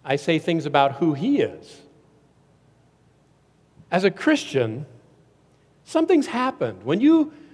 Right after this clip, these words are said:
make that transaction, transaction with God, and you say, "I need Jesus Christ as my Savior." Galatians two twenty says it this way,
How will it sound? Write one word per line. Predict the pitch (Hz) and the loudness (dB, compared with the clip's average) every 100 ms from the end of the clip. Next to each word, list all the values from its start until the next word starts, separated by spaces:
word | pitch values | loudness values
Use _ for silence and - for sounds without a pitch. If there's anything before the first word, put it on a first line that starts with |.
| - - | -20 -4
make | 165 285 - | 0 0 2
that | 202 175 | 2 2
transaction, | - 175 151 135 196 208 - 131 104 104 | 0 -4 -2 0 0 -2 -8 -8 -8 -14
transaction | - 160 147 151 175 - 131 113 | -8 -6 -4 -2 -2 -4 -8 -8
with | 110 | -8
God, | 131 139 113 92 - _ _ _ _ _ _ _ _ _ _ _ _ _ _ _ _ _ _ _ _ _ _ | -4 -4 -6 -12 -20 _ _ _ _ _ _ _ _ _ _ _ _ _ _ _ _ _ _ _ _ _ _
and | 135 | -6
you | 185 | -6
say, | 190 185 135 117 98 - _ _ _ _ | -2 -2 0 -4 -8 -20 _ _ _ _
"I | - 233 | -6 -4
need | 214 185 123 | 0 -2 -2
Jesus | 147 147 139 | -4 -2 -4
Christ | 151 151 135 120 | -4 -2 -2 -4
as | 117 | -8
my | 123 127 | -6 -6
Savior." | 120 - 135 123 95 87 - _ _ _ _ _ _ _ _ _ _ _ _ _ _ _ _ - | -6 -2 -2 -2 -8 -20 -20 _ _ _ _ _ _ _ _ _ _ _ _ _ _ _ _ 0
Galatians | 147 190 185 139 | 2 2 0 -6
two | - 180 | -4 -6
twenty | 143 165 165 143 | -2 -2 -2 -2
says | 143 127 | -2 -2
it | 127 | -4
this | 143 139 | -6 -6
way, | 127 107 | -4 -4